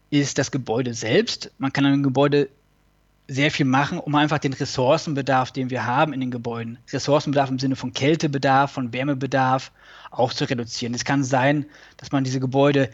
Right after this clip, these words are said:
dementsprechend nachhaltig von Anfang an baut, sprich mit klarem Fokus auf Dämmung, auf Isolation, auf guten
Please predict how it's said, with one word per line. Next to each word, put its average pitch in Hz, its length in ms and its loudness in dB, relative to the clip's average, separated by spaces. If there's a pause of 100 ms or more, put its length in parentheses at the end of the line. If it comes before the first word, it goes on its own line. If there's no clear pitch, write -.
(140)
dementsprechend 131 680 -2 (140)
nachhaltig 131 600 -2
von - 160 -10
Anfang 131 380 -6
an 156 260 -2
baut, 185 440 2 (240)
sprich - 340 -8
mit 135 320 -6 (400)
klarem 143 320 0
Fokus 143 340 -6
auf 117 240 -6
Dämmung, 160 400 -2
auf 127 160 -2
Isolation, 139 640 0
auf 127 220 -4
guten 156 500 0